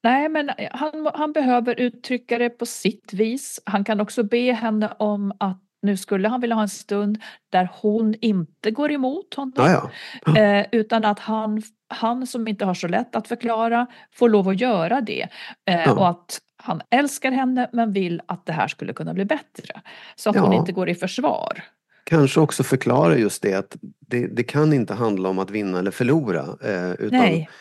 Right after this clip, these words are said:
Speaker 2: det här är viktigt för vår skull. För att jag känner att jag inte pallar längre annars. Jag,
Speaker 1: Nej,
Speaker 2: jag orkar
Speaker 1: precis.
Speaker 2: inte liksom att vara i underläge hela tiden på det här sättet.
Speaker 1: Jag tycker ju att jag har varit så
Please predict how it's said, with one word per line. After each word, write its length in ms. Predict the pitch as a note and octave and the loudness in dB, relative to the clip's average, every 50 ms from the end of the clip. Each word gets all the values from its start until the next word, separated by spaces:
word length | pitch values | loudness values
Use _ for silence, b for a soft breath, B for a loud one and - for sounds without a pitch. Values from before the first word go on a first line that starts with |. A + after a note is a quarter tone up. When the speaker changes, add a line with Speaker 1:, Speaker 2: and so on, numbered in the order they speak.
| B B B | B B B
Speaker 2:
det 140 | - E3+ A#2+ | -10 -8 -2
här 200 | A2 A#2+ B2 C3+ | 0 2 4 4
är 80 | C3 G#2+ | 4 4
viktigt 380 | G#2 B2 A2 - - A2+ G#2+ | 2 0 -2 -2 -6 -6 -6
för 120 | - - A#2+ | -2 -2 -2
vår 320 | A2 C#3 F3 G3+ F#3 C3+ | 2 2 2 4 2 2
skull. 360 | A2 - - - F2+ D#2+ F2+ | 0 -2 -4 -4 -4 -4 -4
För 140 | F2+ - A2 | -6 -6 -6
att 100 | G#2 - | -4 0
jag 340 | A2+ G#2+ A#2+ C#3 C#3 C3+ C#2+ | 0 2 2 2 0 -2 -4
känner 280 | - - C3+ B2 G2+ G2 | -2 -2 -2 0 0 -2
att 100 | - - | -2 -2
jag 160 | G2+ G2 G#2 | -2 0 0
inte 440 | F#2+ E2+ - - F2+ F2 E2+ E2+ F2 _ _ _ _ _ _ _ _ _ _ _ _ _ _ _ _ _ _ - | -2 -4 -4 -4 -2 -2 -2 -4 -6 _ _ _ _ _ _ _ _ _ _ _ _ _ _ _ _ _ _ -4
pallar 280 | G#2+ G#2 G#2 G#2+ C#3+ D#3 | -2 -2 0 0 -2 -2
längre 320 | A#2+ F#2+ E2+ F#2+ F#2+ F2+ | -2 -2 -4 -4 -4 -4
annars. 380 | F2 D#2+ D2 D#2+ - - - - - | -4 -6 -6 -8 -10 -14 -14 -10 -4
Jag, 160 | - - - | -2 0 2
Speaker 1:
Nej, 100 | - A2+ | 4 4
Speaker 2:
jag 100 | A2+ B2 | 6 6
orkar 120 | C3 A2 - | 4 4 2
Speaker 1:
precis. 180 | C4 - C3+ | 2 2 2
Speaker 2:
inte 180 | A#2 G2 - G#2 | 2 4 2 -2
liksom 220 | F#2 - - G#2+ | -2 -2 -2 -2
att 100 | F#2+ - | -2 0
vara 200 | G#2 G2 F#2+ G#2 | 0 0 2 2
i 20 | C3 | 4
underläge 520 | C3 A2 F#2+ E2+ - F2 F2+ F2 E2+ E2+ | 2 2 0 -2 -4 -4 -4 -4 -4 -6
hela 160 | E2 D2 - | -6 -6 -8
tiden 240 | - - - - - | -8 -8 -8 -8 -6
på 80 | - - | -4 -4
det 60 | - | -6
här 80 | - | -4
sättet. 300 | - - - - - - _ - _ _ _ B B B B B B B B B - | -4 -6 -8 -8 -8 -16 _ -20 _ _ _ B B B B B B B B B -2
Speaker 1:
Jag 340 | A#3+ B3+ C#4 C#4+ C4 B3+ - | 0 2 2 2 -2 -2 -4
tycker 240 | C4 A#3 A#3+ A3+ | -4 -4 0 0
ju 120 | - - F#3+ | 0 4 4
att 200 | E3+ E3 - - | 4 2 2 0
jag 80 | E3+ | -2
har 80 | E3 E3 | -2 0
varit 340 | E3 D#3+ D#3+ D#3+ E3 D#3+ - | 0 0 0 0 -2 -4 -8
så 440 | - - - E3 D3+ D3+ D#3 D3 | -10 -10 -6 -4 -2 -2 0 -2